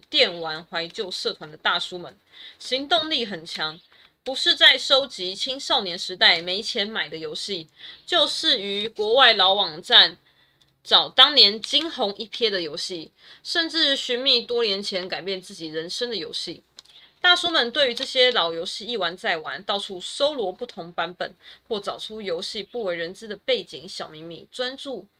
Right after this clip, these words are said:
且深情。其实上面这一段的“游戏”两字，可以轻松替换成为人名或任何物品。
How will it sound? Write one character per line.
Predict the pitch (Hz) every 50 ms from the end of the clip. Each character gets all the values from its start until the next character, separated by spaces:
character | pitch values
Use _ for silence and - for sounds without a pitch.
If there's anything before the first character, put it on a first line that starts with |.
| _ _ _
且 | - - - - 185 - -
深 | - - - - - 220 208 226
情。 | 240 - - - - - 165 - 92 98 _ _ _ _ _ - - - - - _ - - - - _
其 | - - - 349 359
实 | - - 339 339
上 | - - 403 359 349
面 | 349 359 330 294
这 | - 311
一 | 311 -
段 | - 311 285 247 226
的 | 202 214 202 190 180 175 175 170 165 160 160 151
“游 | 175 185 175 175 190
戏” | - - - 285 285 220 185 175
两 | 180 170 - - -
字， | - - 208 190 156 131 - _ _ _ _ _ _
可 | - - -
以 | 196
轻 | 202 - - 233 226 233
松 | 254 - - 247 240 247 254 -
替 | - - - 254 226 214
换 | 208 247 220 -
成 | - - - - 165 165 165
为 | 160 156
人 | 160 160 165 165 160
名 | 185 202 202 175 165 170 190 _
或 | - 208 185 170
任 | 180 202 214 277 240 196 190
何 | 196 170 175
物 | 196 190 160
品。 | - - 185 - _